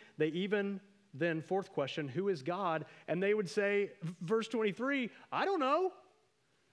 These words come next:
I, it's not really God. It's more like there's all these gods. And there's even, we want to cover our bases, so there's also gonna be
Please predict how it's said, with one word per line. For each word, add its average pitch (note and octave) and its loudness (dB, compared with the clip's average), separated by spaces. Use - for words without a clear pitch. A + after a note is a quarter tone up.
I, F3 0
it's D#3+ -6
not C4 0
really C4 4
God. A#3+ 2
It's F3+ -8
more B3 2
like A#3 0
there's A3+ 0
all C#4 0
these G3+ 0
gods. A2 -2
And F#3+ 0
there's G#3+ 0
even, B3+ 2
we G3 2
want A#3 2
to - -6
cover C4 4
our A#3 2
bases, A3+ 2
so G#3 2
there's G#3+ 2
also B3+ -2
gonna A#3 2
be A3+ -2